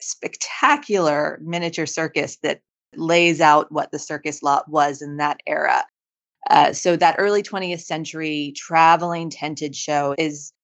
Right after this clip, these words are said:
one of the golden ages of the circus. And in that time period, the circus, Ringling Brothers, Barnum and Bailey, was the largest of the shows traveling really anywhere in that stage.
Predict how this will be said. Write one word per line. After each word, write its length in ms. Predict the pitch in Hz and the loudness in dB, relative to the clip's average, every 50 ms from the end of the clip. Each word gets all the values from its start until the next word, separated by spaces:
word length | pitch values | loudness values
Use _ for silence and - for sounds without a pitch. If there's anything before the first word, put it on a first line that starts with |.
| _ _ _ _ | _ _ _ _
one 300 | - 196 202 190 185 190 | 2 6 6 8 8 8
of 180 | 196 202 190 180 | 6 4 4 4
the 120 | 185 185 | 0 4
golden 360 | - 175 160 160 165 165 160 | 4 6 4 6 4 2 0
ages 440 | 156 156 156 151 139 151 147 143 139 | 0 0 0 0 0 0 -2 0 0
of 140 | - 147 143 | -2 -2 -2
the 80 | 147 151 | -2 -6
circus. 540 | 147 - 151 151 139 - 156 147 143 139 - | -4 -2 -2 -2 -2 -2 -4 -4 -4 -4 -4
And 140 | - 190 202 | -2 0 2
in 140 | 208 202 202 | 2 4 6
that 240 | 196 196 196 - - | 6 6 6 4 0
time 360 | - - 190 185 190 196 196 | -8 -6 -4 -2 -2 -2 -4
period, 580 | 180 - 185 170 165 165 165 165 160 151 151 - _ _ _ _ _ _ _ | -4 -2 0 2 4 6 6 6 6 4 2 0 _ _ _ _ _ _ _
the 80 | 170 | -4
circus, 480 | 160 - - 196 185 175 175 160 160 165 | -4 2 4 4 6 6 4 2 2 2
Ringling 320 | 180 180 185 180 180 175 | 0 2 2 2 2 4
Brothers, 400 | 165 175 165 160 165 165 156 151 | 6 6 6 6 4 2 0 0
Barnum 300 | - 165 156 156 160 160 | 2 2 2 2 2 -2
and 100 | 160 156 | -2 0
Bailey, 300 | 156 160 156 156 156 151 | 4 4 4 4 4 2
was 180 | 143 147 139 143 | 2 -2 -4 -2
the 120 | - 143 | -4 -4
largest 720 | 143 143 156 160 170 180 175 170 156 - - - - - - | 0 4 6 6 6 6 4 0 -2 -2 -2 -10 -16 -8 -8
of 100 | 151 135 | -8 -6
the 80 | - - | -4 -6
shows 440 | - - - 151 147 143 143 139 | -4 0 2 2 2 2 0 -2
traveling 760 | - - - 147 143 143 135 139 143 143 143 139 143 147 139 135 _ _ _ | -8 -8 0 4 4 4 4 2 -2 -2 -2 -2 -4 -4 -6 -8 _ _ _
really 360 | 156 165 170 165 147 147 - | -4 -2 0 2 2 0 0
anywhere 520 | - 147 175 233 262 - - 160 - - 143 | -2 2 4 6 6 6 4 -2 -4 -6 -6
in 200 | 147 156 143 143 | -6 -6 -6 -4
that 260 | 143 147 143 - - | -2 -2 -4 -4 -6
stage. 640 | - - - - 139 139 139 143 - - 139 - | -16 -6 -4 -2 0 2 2 2 0 0 -4 -10